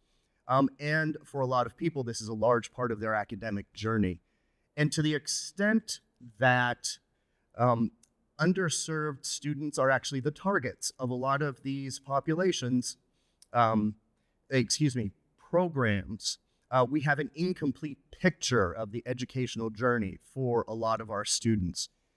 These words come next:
So what cuny is doing, um, and sorry, y-,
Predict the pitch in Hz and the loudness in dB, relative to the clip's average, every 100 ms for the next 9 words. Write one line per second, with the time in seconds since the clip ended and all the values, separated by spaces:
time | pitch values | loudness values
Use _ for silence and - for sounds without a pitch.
0 | _ _ - - 156 147 131 _ _ 147 | _ _ -10 2 4 4 0 _ _ -4
1 | 156 - - 202 226 214 190 143 127 - | -4 -4 -4 2 2 2 -2 -4 -4 -6
2 | - 110 143 151 110 92 107 _ _ _ | -10 -4 0 2 0 -4 -10 _ _ _
3 | _ _ 127 127 127 - - 151 143 135 | _ _ -4 2 2 0 -4 0 2 0
4 | - 139 - 143 127 113 127 | -6 -8 0 2 2 0 -10